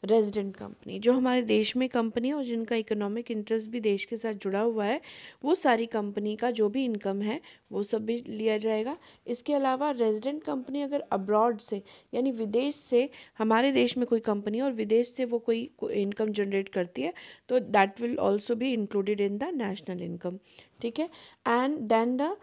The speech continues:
national, income from the non-resident company from the abroad।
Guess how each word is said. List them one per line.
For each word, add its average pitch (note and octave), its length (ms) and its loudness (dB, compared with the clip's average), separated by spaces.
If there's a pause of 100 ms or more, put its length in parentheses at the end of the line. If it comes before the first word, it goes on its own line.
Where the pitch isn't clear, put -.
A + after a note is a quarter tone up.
(220)
national, A#3 680 0
income A#3+ 500 0
from B3+ 220 0
the D4+ 80 0 (160)
non-resident B3 760 0
company C4+ 380 -4
from A3+ 280 -2
the A#3+ 180 2
abroad। F#3 320 -4